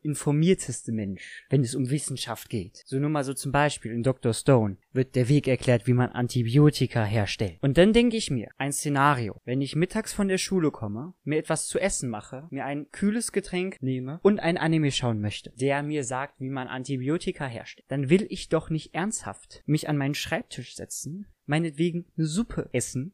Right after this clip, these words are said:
währenddessen noch trinken, Untertitel lesen, die Bilder angucken und mich dann noch konzentrieren wa-, wegen dem Inhalt? Ja, also sorry, das kann ich einfacher haben.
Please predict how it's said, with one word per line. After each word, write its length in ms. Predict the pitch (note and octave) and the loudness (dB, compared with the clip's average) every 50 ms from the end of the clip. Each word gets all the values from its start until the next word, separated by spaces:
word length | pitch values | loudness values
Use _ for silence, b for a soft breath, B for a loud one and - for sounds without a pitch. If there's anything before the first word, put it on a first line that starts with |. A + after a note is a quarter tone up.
| _ | _
währenddessen 680 | - C3+ D#3 A3 C4+ C#4 C#4 B3 - A#3+ A#3+ - - G#3 | -8 -4 -2 -2 0 0 -2 -2 -2 -4 -4 -2 -2 -4
noch 140 | G3 F#3 - | -4 -4 -6
trinken, 600 | - - - - A3+ C4+ C#4+ - - B2+ D3+ A3+ _ | -10 -8 -2 0 0 0 0 -2 -6 -10 -10 -6 _
Untertitel 760 | - C#4+ D#4 D#4+ D#4+ - A3 F3+ E3 - F#3+ F3+ - - F3 | 4 6 6 6 6 6 6 6 6 4 0 -2 0 0 0
lesen, 520 | D#3 D#3 D#3 E3 E3 D#3+ E3+ A3+ C4 D#4 - | 2 4 4 4 4 4 2 0 -2 -2 -4
die 160 | - E3 G3+ G3 | -4 -2 -2 0
Bilder 480 | E3 A#3 C4+ D#4+ F4+ D#4+ D4+ B3 - | 2 2 4 4 4 2 2 0 2
angucken 480 | - G3 G3 - - B3 B3 - - A3 | 0 0 -2 0 -2 -4 -4 -4 0 2
und 120 | A#3 A#3 | 4 4
mich 200 | A3 A3+ - - | 4 4 2 2
dann 200 | - A#3+ C#4+ D4+ | 4 6 6 8
noch 200 | D#4+ E4 E4 - | 6 6 4 4
konzentrieren 1000 | - - C4+ C4+ - - C4+ B3 A#3 - - - A#3 A#3+ C4+ C4+ C#4+ D4+ C4 G3+ | 2 4 4 4 4 4 4 4 2 2 2 4 4 4 2 2 0 0 0 0
wa-, 140 | A3 - - - - - - A#3 | 0 -2 -2 -4 -10 -14 -6 -2
wegen 260 | G#3 G#3 B3 A3 A3+ | 0 2 2 4 4
dem 120 | A3+ A3 | 4 2
Inhalt? 500 | - G#3+ A3+ G3+ G3+ C4 G4+ G4+ F#4 - - - | 2 2 0 2 0 0 -2 -2 -4 -6 -6 -4
Ja, 160 | G2 E2+ - - | -4 -4 -4 -6
also 180 | G#2+ G#2+ G#2+ A2+ | -6 -6 -4 -2
sorry, 320 | - - C#3 B2+ G2+ - | -2 -2 -2 -4 -6 -6
das 140 | - B2+ B2 | -8 -8 -4
kann 180 | - D3+ D#3+ F3 | 0 0 0 0
ich 140 | E3+ - - | 0 -2 -2
einfacher 500 | D3 D#3 - - E3 - - - G2 - | -4 -4 -2 -2 -2 -4 -4 -8 -16 -16
haben. 100 | - | -20